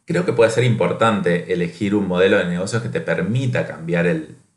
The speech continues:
la intensidad de trabajo que uno le ponga, porque uno puede tener momentos en la vida que quiere trabajar mucho más intenso, otro tal vez un poco menos intenso, y hay modelos de negocios que te permiten esa flexibilidad y hay otros que no tanto. Entonces,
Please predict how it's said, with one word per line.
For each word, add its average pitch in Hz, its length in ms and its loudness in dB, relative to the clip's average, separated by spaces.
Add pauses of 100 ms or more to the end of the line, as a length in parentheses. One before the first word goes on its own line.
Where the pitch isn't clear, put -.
la 85 80 -6
intensidad 87 800 0
de 92 100 4
trabajo 82 580 -4
que 82 60 -12
uno 80 160 -10
le 78 100 -8
ponga, 82 300 -12
porque 101 160 -6
uno 156 220 -4
puede 92 160 0
tener 92 140 -2
momentos 90 440 -4
en 85 80 -6
la 80 100 -10
vida 92 240 -2
que 85 140 -8
quiere 87 300 -4 (380)
trabajar 80 380 -4
mucho 85 220 -2
más 78 160 -12
intenso, 95 680 0
otro 85 300 -4
tal 78 140 -8
vez 82 120 -10
un 85 100 -4
poco 85 200 -8
menos 85 220 -2
intenso, 90 760 -2 (440)
y 123 100 0
hay 139 80 4
modelos 139 220 4
de 127 80 4
negocios 127 280 0
que 90 100 -4
te 90 100 -2
permiten 85 800 0 (640)
esa 90 260 -4
flexibilidad 90 560 -2
y 120 100 2
hay 95 140 2
otros 92 260 -2
que 85 140 -8
no 80 160 -12
tanto. - 380 -18
Entonces, 87 500 -6